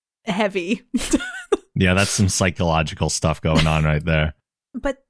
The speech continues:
Speaker 1: they, they were, I will say, the, the, the children krill were adorable.
Speaker 2: Kinda were.
Speaker 1: Yeah, and, but they're all very astute and just very militaristic in the way that they acted.
Speaker 2: Mm.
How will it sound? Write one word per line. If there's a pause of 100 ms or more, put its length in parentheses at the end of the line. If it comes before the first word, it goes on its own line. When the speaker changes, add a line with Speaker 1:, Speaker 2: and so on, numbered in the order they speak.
(140)
Speaker 1:
they,
they
were,
I
will
say,
the, (160)
the,
the
children
krill
were
adorable. (280)
Speaker 2:
Kinda
were. (340)
Speaker 1:
Yeah,
and,
but
they're
all
very
astute
and
just
very (760)
militaristic
in
the
way
that
they
acted. (120)
Speaker 2:
Mm.